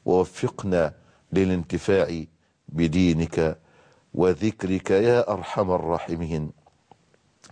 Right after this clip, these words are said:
تقشعر مِنْهُ جُلُودُ الَّذِينَ يَخْشَوْنَ رَبَّهُمْ. هُمْ يَخَافُونَ، هُمْ يَخْشَوْنَ،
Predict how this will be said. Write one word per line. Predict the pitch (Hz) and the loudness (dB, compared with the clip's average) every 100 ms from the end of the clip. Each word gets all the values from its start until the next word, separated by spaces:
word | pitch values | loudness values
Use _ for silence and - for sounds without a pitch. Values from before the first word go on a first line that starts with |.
| - - | -20 -2
تقشعر | 107 - - 104 120 107 | -2 0 2 2 2 0
مِنْهُ | 110 113 104 | -2 -2 -2
جُلُودُ | 95 104 147 143 | 0 2 2 2
الَّذِينَ | 110 107 95 110 98 | 2 2 0 0 2
يَخْشَوْنَ | 98 92 - 98 92 | 2 2 0 0 2
رَبَّهُمْ. | 85 82 82 85 82 - _ _ _ _ - - - - | 0 0 0 -2 -4 -16 _ _ _ _ -20 -20 -10 -2
هُمْ | 196 | 2
يَخَافُونَ، | 233 143 147 - 170 143 92 - _ _ _ _ _ _ _ - - _ | 2 2 -2 0 0 0 -2 -10 _ _ _ _ _ _ _ -20 -20 _
هُمْ | 139 127 | -2 2
يَخْشَوْنَ، | 113 104 - 123 95 76 | 2 0 -2 0 0 -2